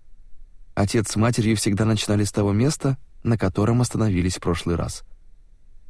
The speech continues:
Проходила вечность. Франц возвращался после очередной отсидки, и всё начиналось сначала. Крики, удары, удары, крики.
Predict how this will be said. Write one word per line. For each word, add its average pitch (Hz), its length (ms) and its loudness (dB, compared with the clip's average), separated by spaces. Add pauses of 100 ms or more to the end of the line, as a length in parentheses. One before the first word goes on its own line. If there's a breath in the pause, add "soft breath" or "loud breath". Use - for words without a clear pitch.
(140)
Проходила 104 480 2
вечность. 85 640 0 (1160)
Франц 104 280 0
возвращался 98 680 2
после 95 300 0
очередной 85 480 0
отсидки, 123 560 0 (840)
и 123 100 2
всё 147 240 2
начиналось 123 540 4
сначала. 92 640 0 (440)
Крики, 120 400 2
удары, 98 560 2 (260)
удары, 98 520 2
крики. 87 480 0